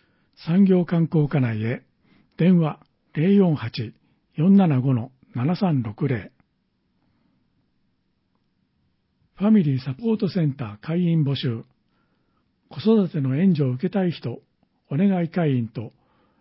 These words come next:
援助を行う人、任せて会員の会員組織です。お願い会員入会説明会。時、五月十日金曜日、六月七日金曜日、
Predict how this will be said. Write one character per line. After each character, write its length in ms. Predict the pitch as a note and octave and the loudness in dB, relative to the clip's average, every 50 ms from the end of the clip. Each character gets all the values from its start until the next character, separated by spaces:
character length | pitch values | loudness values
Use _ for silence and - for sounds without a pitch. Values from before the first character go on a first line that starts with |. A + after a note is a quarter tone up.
| _ _ - | _ _ -2
援 220 | F#3 F#3+ G3+ F3+ | 2 2 2 4
助 180 | C#3 D3 C3 B2 | 2 0 -2 -4
を 60 | A#2 | -4
行 140 | A#2+ F#3+ G3 G3 F#3 F3 | -4 -2 -2 0 0 0
う 60 | D#3+ | -2
人、 320 | C3 - - D3 - - _ _ _ _ _ _ _ | -4 -4 -8 -8 -8 -10 _ _ _ _ _ _ _
任 300 | - G#2+ A2 A#2 - F3+ | -12 -12 -8 -6 -6 -4
せ 120 | - G#3 F3+ | -2 -2 -2
て 100 | F3+ E3+ | -2 -2
会 280 | - F3+ D#3+ D3+ C3+ | -4 -2 -2 0 -2
員 120 | B2 A#2 A#2 | -2 -2 -4
の 160 | B2 A#2+ - _ _ _ _ | -6 -8 -10 _ _ _ _
会 180 | - - B2+ D#3 | -14 -8 -2 0
員 180 | G#3 G3+ F#3 E3 | 2 2 2 0
組 160 | - E3 C#3 | -2 -6 -6
織 140 | - - C#3 | -6 -10 -14
で 140 | G#2+ F2+ | -14 -14
す。 20 | - - - _ _ _ _ _ _ _ _ _ _ _ _ _ _ _ _ _ _ _ _ _ _ _ _ - | -18 -20 -20 _ _ _ _ _ _ _ _ _ _ _ _ _ _ _ _ _ _ _ _ _ _ _ _ -4
お 80 | - E3 | 0 2
願 300 | G3+ A3+ G#3+ G#3 G3+ F#3+ | 4 4 4 4 2 2
い 60 | F#3 | 0
会 340 | - F#3 F3 D#3+ C#3+ B2+ A#2 | 0 0 2 2 2 0 -2
員 140 | A2+ A#2 | -4 -4
入 180 | B2+ D#3+ F#3 F#3+ | -2 -2 -2 -2
会 200 | - F#3 F3+ E3 | -2 -2 -4 -4
説 300 | - - E3 D3+ - F3+ | -2 -4 -6 -4 -2 -2
明 180 | D#3 C#3+ A#2+ G#2+ | -2 -2 -2 -4
会。 220 | - G2+ F#2 - _ _ _ _ _ _ _ _ _ _ _ _ _ _ _ _ _ _ _ _ _ _ _ _ | -8 -12 -14 -16 _ _ _ _ _ _ _ _ _ _ _ _ _ _ _ _ _ _ _ _ _ _ _ _
時、 380 | - D#3+ D3 C3 - E3 G3 - _ _ _ _ _ _ _ _ _ _ - _ _ _ _ _ - | -8 -8 -6 -4 -4 -4 -6 -6 _ _ _ _ _ _ _ _ _ _ -20 _ _ _ _ _ -2
五 100 | G#3 G#3 | -2 0
月 200 | G#3+ F#3 - - - | 0 0 -2 -4 -2
十 180 | D#3+ D3 C#3+ | 0 0 0
日 180 | C3 - C3+ C3 | 0 -4 -6 -6
金 240 | C3 - F3+ F3+ G3 | -4 0 2 4 4
曜 180 | G3 F3 C#3 B2 | 4 4 2 -2
日、 200 | A#2 G#2+ G#2+ - _ _ _ _ _ _ _ _ | -4 -8 -12 -14 _ _ _ _ _ _ _ _
六 180 | - E3+ F3+ F3+ | -4 -4 -2 -2
月 260 | F#3 A3 G3 - - | -2 -2 -2 -2 -4
七 240 | F#3+ F3 E3 E3 D#3 | -4 -2 -2 -4 -4
日 200 | - D#3+ C#3 C3 | -6 -6 -8 -8
金 260 | C3 - E3+ E3+ F#3 | -6 -4 -2 -2 0
曜 160 | F3 D3+ B2+ | 0 -2 -4
日、 200 | A#2 B2 G#2+ - | -6 -8 -14 -20